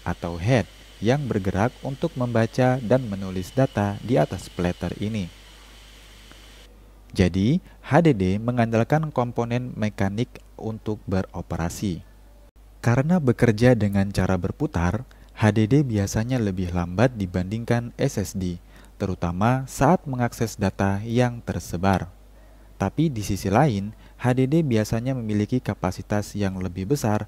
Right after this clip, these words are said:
dan lebih terjangkau dari segi harga per gigabyte-nya. Lanjut ke solid state drive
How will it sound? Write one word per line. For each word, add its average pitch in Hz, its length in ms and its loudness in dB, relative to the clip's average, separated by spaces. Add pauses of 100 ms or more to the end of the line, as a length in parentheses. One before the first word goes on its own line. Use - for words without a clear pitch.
(120)
dan 139 320 0
lebih 101 320 -2
terjangkau 101 720 -2
dari 87 320 -2
segi 90 320 -4
harga 95 560 0
per 127 160 2
gigabyte-nya. 87 960 -4 (800)
Lanjut 143 400 4 (160)
ke 120 240 2
solid 104 400 -4
state 92 320 -2
drive 92 480 0